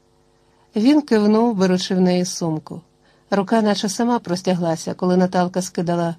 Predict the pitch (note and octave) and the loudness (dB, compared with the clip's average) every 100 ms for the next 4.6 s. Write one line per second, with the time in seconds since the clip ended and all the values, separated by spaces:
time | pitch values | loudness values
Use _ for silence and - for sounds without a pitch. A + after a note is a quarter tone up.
0 | _ - A#3+ - - C#3 C#3+ - - F#3 | _ -4 -4 -4 -12 -12 -12 -10 -6 -4
1 | F3+ F3+ F#3 G3 F#3 F3+ F3+ F3+ D#3 - | -2 -2 -4 -4 -2 0 0 0 -2 -8
2 | - - - - _ _ _ _ _ _ | -10 -14 -20 -20 _ _ _ _ _ _
3 | _ G3+ F#3+ C#4 C#4 C4 A3 A#3 A#3+ A3 | _ -6 0 2 4 4 2 2 2 2
4 | G#3 A3+ B3+ - D3+ - | 2 2 -2 -4 -6 -6